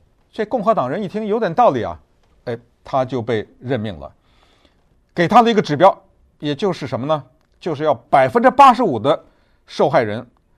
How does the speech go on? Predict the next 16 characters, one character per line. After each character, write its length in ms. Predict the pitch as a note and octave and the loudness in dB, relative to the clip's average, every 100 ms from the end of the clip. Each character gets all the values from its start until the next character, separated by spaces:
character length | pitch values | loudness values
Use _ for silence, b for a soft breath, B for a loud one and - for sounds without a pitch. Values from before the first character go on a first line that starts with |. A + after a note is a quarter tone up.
| _ _ | _ _
都 180 | D#3 D#3 | -4 -2
要 120 | A2+ | -2
签。 280 | - F3+ F#3+ _ _ _ | -2 -4 -4 _ _ _
这 160 | F#3+ | -10
个 60 | D#3+ | -10
签 360 | - B3+ C4+ - | -2 -2 -2 -4
是 140 | - B2 | -14 -10
什 120 | B2 | -8
么 60 | |
意 80 | D3+ | -6
思 140 | C#3+ A#2 | -8 -10
呢？ 100 | G#2 | -12
是 100 | - | -2
这 120 | F3+ | -2
样 120 | F#2+ | -2
的， 120 | - | -6